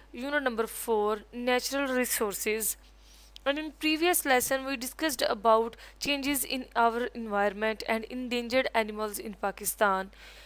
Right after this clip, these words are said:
In today's lesson, we are going to solve our exercise.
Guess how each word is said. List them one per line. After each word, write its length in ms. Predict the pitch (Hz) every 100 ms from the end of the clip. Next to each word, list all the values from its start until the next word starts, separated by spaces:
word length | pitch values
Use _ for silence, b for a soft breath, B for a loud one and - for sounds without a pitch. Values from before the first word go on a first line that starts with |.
| B B
In 160 | 302
today's 440 | 311 320 349 339 277
lesson, 360 | 269 254 269
we 160 | 269 269
are 120 | 269
going 260 | 254 254 247
to 80 | 254
solve 420 | 247 254 226 226 -
our 160 | 220 220
exercise. 880 | 214 - 202 - 226 214 233 226